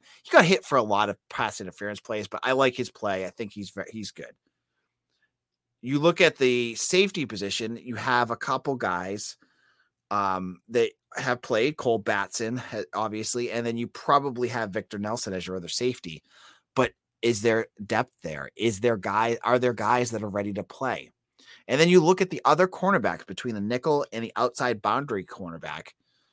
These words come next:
Do you have enough depth? You have Amari Jackson, who was a true freshman last year, showed glimpses, but he also showed he was a true freshman. You had Jalen Cheek, who started the year off against Rutgers playing,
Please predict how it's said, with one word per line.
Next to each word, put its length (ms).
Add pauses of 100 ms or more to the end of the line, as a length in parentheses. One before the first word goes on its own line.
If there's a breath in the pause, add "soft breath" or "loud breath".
(280)
Do 60
you 60
have 200
enough 280
depth? 420
You 140
have 180
Amari 360
Jackson, 540
who 580
was 40
a 60
true 160
freshman 380
last 260
year, 140 (280 loud breath)
showed 400
glimpses, 540
but 320 (100)
he 140
also 180
showed 300
he 80
was 100
a 60
true 160
freshman. 480 (1040)
You 160
had 160
Jalen 320
Cheek, 420 (180)
who 180
started 400
the 100
year 240
off 220
against 300
Rutgers 420
playing, 560